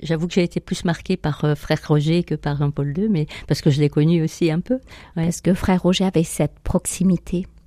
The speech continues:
Speaker 1: Ouais,
Speaker 2: Il était
Speaker 1: ouais.
Speaker 2: très proche.
Speaker 1: Ouais.
Speaker 2: Et il y avait, euh, tout ce mouvement œcuménique dans lequel on, on se ressent
Speaker 1: Mhm.
Speaker 2: vraiment bien.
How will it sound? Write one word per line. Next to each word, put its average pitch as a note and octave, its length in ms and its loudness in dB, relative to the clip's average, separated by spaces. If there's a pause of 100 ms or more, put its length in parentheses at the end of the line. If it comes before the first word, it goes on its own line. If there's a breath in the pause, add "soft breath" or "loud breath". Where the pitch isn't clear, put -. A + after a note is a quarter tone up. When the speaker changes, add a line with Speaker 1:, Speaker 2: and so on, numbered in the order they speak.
(500 loud breath)
Speaker 1:
Ouais, D#3 240 0
Speaker 2:
Il D#3+ 100 0
était D#3+ 200 0
Speaker 1:
ouais. D3+ 60 0
Speaker 2:
très F3+ 200 0
proche. - 480 -2 (240 loud breath)
Speaker 1:
Ouais. D3+ 60 -4 (280 loud breath)
Speaker 2:
Et D#3+ 140 2
il D#3+ 60 4
y D3+ 100 0
avait, D#3+ 320 -2
euh, D3+ 80 -2 (100)
tout G#3+ 140 -4
ce - 160 0
mouvement F3+ 400 4
œcuménique G3+ 680 4
dans D3+ 160 2
lequel E3+ 420 0
on, D3 280 -2
on D#3+ 80 2
se - 180 -2
ressent F#3 600 2 (140)
Speaker 1:
Mhm. D#3+ 120 2
Speaker 2:
vraiment E3+ 360 4
bien. F3 380 0